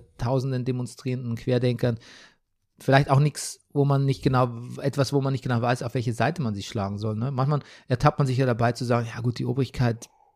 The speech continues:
lieber die Obrigkeit als die Querdenker.“ Und deshalb, aber dieses, dieses Stück, hab ich dir gestern schon gesagt, das setzt einen gar nicht,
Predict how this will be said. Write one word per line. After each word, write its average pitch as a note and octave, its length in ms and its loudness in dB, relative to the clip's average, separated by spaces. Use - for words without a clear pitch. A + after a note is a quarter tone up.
lieber C#3 240 0
die C#3 140 0
Obrigkeit C#3+ 480 0
als B2+ 160 -4
die A#2 80 -4
Querdenker.“ - 800 6
Und C#3 100 0
deshalb, F3 400 4
aber D#3+ 180 6
dieses, F3 320 6
dieses E3 320 4
Stück, G#3+ 320 4
hab D3 80 4
ich C#3+ 60 6
dir D3 80 4
gestern E3+ 240 4
schon D#3+ 80 4
gesagt, D3 240 6
das C#3+ 140 4
setzt E3 280 4
einen C#3+ 180 4
gar C#3 180 6
nicht, D#3 320 0